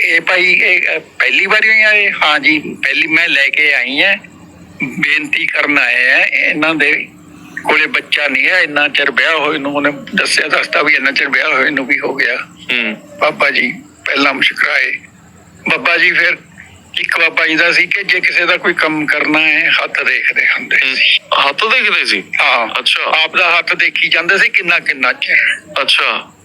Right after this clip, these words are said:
Speaker 1: ਦੇਖ ਕੇ ਐਂ ਕਰਕੇ, ਉਹ ਭਾਈ,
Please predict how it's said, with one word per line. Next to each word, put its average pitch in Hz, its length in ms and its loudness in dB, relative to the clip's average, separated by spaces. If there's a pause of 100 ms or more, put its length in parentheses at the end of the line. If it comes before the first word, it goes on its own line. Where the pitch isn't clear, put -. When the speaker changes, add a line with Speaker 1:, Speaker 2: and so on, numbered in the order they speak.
(340)
Speaker 1:
ਦੇਖ 151 280 0
ਕੇ - 380 -2
ਐਂ 147 160 0
ਕਰਕੇ, - 640 0 (2000)
ਉਹ 175 80 4
ਭਾਈ, 160 500 0